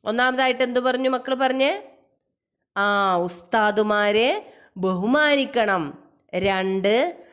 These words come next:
അറിവുള്ളവരും പ്രായം ചെന്നവരും പറയുന്നത് മാനിക്കണം. മൂന്ന്, അഭിപ്രായ വ്യത്യാസങ്ങളുടെ പേരിൽ ഉസ്താദുമാരോടും ഗ്രന്ഥങ്ങളോടും ഗ്രന്ഥകാരന്മാരോടും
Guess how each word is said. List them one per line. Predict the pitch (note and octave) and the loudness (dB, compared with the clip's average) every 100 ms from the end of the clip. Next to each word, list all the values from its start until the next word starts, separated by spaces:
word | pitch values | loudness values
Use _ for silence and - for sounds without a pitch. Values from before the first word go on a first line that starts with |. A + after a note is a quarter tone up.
| - - | -20 -8
അറിവുള്ളവരും | - A#3+ B3+ C#4+ D4 D#4+ D#4+ D#4 D#4 D#4+ F#4 F#4+ | -2 2 2 0 0 2 2 2 2 2 -2 -4
പ്രായം | - A#3+ A#3 B3+ D4 F4+ F4+ | -4 0 2 2 2 0 0
ചെന്നവരും | C#4 A#3 A3 G#3+ A3 G#3 | -2 0 0 0 0 0
പറയുന്നത് | G#3 G3+ G3+ G#3 G#3+ A3+ D#4 G#4+ - _ _ - | -2 0 -2 0 0 0 0 -2 -12 _ _ -10
മാനിക്കണം. | F#3 F3 F#3 G#3+ C4 C4 A3 F3+ C#3+ - - _ _ _ _ _ _ _ _ _ | -2 0 2 2 0 0 -2 -2 -2 -8 -20 _ _ _ _ _ _ _ _ _
മൂന്ന്, | F3+ F#3 G3 G#3+ A#3+ C#4 G4+ - - _ - | -6 0 2 2 4 2 0 -6 -20 _ -4
അഭിപ്രായ | A3+ D4 D4+ F#4 F#4+ G4 | 0 0 0 2 4 4
വ്യത്യാസങ്ങളുടെ | F#4+ D4+ - C#4+ C4+ B3+ A#3+ A3 G3+ G3+ | 2 -2 0 0 0 0 0 0 0 -4
പേരിൽ | G3+ G3 G3 G#3+ A3+ E4 G#4 - - | 0 2 4 4 2 0 -2 -8 -12
ഉസ്താദുമാരോടും | F#3+ - - B3+ C4+ D4 D4 B3+ A3+ A3 G#3+ A#3 D4 - - F3+ | -10 -8 -2 2 2 2 2 2 4 4 2 2 -2 -8 -18 -6
ഗ്രന്ഥങ്ങളോടും | G3 G3+ G#3+ D4+ D4+ B3+ A3 G#3 G3+ A#3 C4 - _ | -2 0 0 0 0 0 2 2 2 0 -2 -14 _
ഗ്രന്ഥകാരന്മാരോടും | F3+ G#3+ A#3 C#4 E4+ D4 B3 A3+ G#3+ G#3 G3 G3+ G3+ A#3 | -4 0 0 0 0 2 2 0 0 0 0 0 2 2